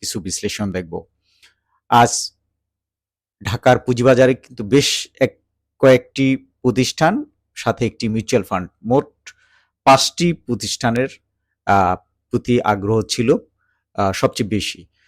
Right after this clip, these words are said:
প্রথমেই আমরা যে প্রতিষ্ঠানটি দেখব, ড্যাফোডিল কম্পিউটার্স, এই প্রতিষ্ঠানটির দর আজ পাঁচ টাকা চল্লিশ পয়সা বেড়ে ষাট টাকা বিশ পয়সায় হলটেড হয়েছে।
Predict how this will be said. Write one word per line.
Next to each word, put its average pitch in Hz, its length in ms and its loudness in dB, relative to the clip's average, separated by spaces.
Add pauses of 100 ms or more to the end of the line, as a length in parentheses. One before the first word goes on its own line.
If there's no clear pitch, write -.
(200)
প্রথমেই 151 400 2
আমরা 139 260 4
যে 123 160 0
প্রতিষ্ঠানটি 139 920 -4
দেখব, 127 380 2 (600)
ড্যাফোডিল 147 440 2
কম্পিউটার্স, 139 880 0
এই 127 80 2
প্রতিষ্ঠানটির 123 760 -2
দর 120 300 4
আজ 110 360 0 (420)
পাঁচ - 220 4
টাকা 151 220 2
চল্লিশ 185 460 -2
পয়সা 165 220 4
বেড়ে 143 260 4 (440)
ষাট - 340 0
টাকা 156 180 0
বিশ 143 320 -4
পয়সায় 131 280 0
হলটেড 98 360 -2
হয়েছে। 104 380 -4